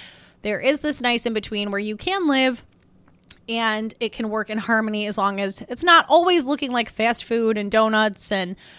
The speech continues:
sugary, sugary stuff, um, or made in a factory stuff. So for all this to work, we need that eighty percent to look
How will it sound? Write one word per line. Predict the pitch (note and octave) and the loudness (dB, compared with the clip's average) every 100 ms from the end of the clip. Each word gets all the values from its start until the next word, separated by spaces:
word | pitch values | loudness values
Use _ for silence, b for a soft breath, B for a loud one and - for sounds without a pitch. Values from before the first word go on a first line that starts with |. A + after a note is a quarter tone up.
| B B | B B
sugary, | - B3+ A3+ A#3 A#3 | 0 0 0 0 2
sugary | - G#3+ G#3+ A3 | 2 2 0 0
stuff, | - B3+ A#3 A#3 - - - - | 2 8 6 6 -8 -12 -14 -4
um, | G#3+ G3 F3+ F3 G3 | 0 0 -2 -6 -10
or | G#3 | -8
made | F#3+ F#3+ A3+ | -4 -2 0
in | A#3 | 2
a | |
factory | B3+ A#3 - A#3 | 4 4 2 -4
stuff. | - A3+ G3 - B B B B B B | 0 4 4 2 B B B B B B
So | - F4 D#4+ D4+ - _ _ - | -2 4 6 4 -2 _ _ -6
for | D#4 D#4 | 0 2
all | A#3+ C4+ E4 | 4 4 2
this | F#4 - | -2 -4
to | - G#3+ | -4 -6
work, | G3 D4+ B3+ G3 - - B B B B B B | 0 4 6 6 2 -12 B B B B B B
we | - B3 A#3+ | -2 0 2
need | A#3 C4+ D4+ | 2 2 2
that | C#4+ A#3+ | 2 2
eighty | A#3 B3 C4+ | 0 -2 -2
percent | A#3+ A#3+ A#3 F3+ | -2 -2 -4 -6
to | A3 | -8
look | G3 G#3 G3 | -6 -6 -6